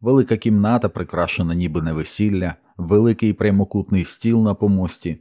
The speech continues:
внизу кілька круглих столиків. Усі розраховані на шістьох або вісьмох. За всіма швидко розсаджувалися люди. Як у вісні я йшов за Престоном, який прямував у глиб кімнати,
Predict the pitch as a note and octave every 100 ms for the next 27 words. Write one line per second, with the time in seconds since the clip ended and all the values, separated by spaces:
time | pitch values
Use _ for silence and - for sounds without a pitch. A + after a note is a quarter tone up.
0 | - E2+ E2+ D#2 G#2 A#2 F#2 F2 - F2+
1 | - D#2 F2 D#2+ - - - B1+ - -
2 | - _ C3+ B2 B2+ A2 G#2 G2+ - G#2
3 | F2+ F#2 F2+ - G#2 - G2 - - D#3+
4 | - - A#2 A2+ A2 G2+ - D2 A2+ -
5 | - - _ - C3+ B2 - B2+ A#2 G2
6 | A2 G#2 - F#2 E2+ - E2+ D#2+ E2+ E2+
7 | E2 - D#2 B1+ - - _ _ _ _
8 | _ _ _ _ _ - G#2 C#3 D3+ -
9 | F3+ D#3 C3+ B2 - C3+ A2 A2+ - B2+
10 | C3 - A2+ A2 A2 F#2+ - A2 G2 G2
11 | G2 F#2+ G#2 F#2 E2+ F#2+ F2+ - F2 F2+
12 | G#2 G#2 F#2